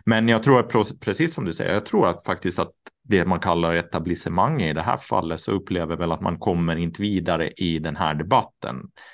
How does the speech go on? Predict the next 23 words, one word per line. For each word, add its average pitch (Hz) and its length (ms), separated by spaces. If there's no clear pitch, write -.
eftersom 87 420
man 82 140
har 87 80
påvisat 92 640
fakta - 420
och 117 200
det 101 140
är 87 80
fakta. - 580
Och, 98 300
och 95 140
sen 90 280
så, 85 640
och 90 260
man 90 200
vill 85 120
komma 87 240
framåt 78 480
helt 73 240
enkelt, - 320
och 98 60
man 92 240
behöver 87 340